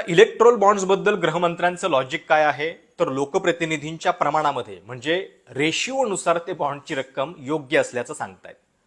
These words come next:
पक्षाला लागणाऱ्या निधीचा संबंध आमदार खासदारांच्या संख्येशी जोडणं योग्य आहे का?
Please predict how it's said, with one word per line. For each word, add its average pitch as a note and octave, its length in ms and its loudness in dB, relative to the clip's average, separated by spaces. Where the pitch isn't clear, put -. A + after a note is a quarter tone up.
पक्षाला E3 500 0
लागणाऱ्या B2+ 540 -2
निधीचा C3+ 480 -8
संबंध A#2 540 -12
आमदार B2+ 500 -4
खासदारांच्या C3 640 -4
संख्येशी E3+ 560 -8
जोडणं A#2+ 400 -8
योग्य A#2+ 380 -10
आहे A#2 240 -6
का? - 160 -16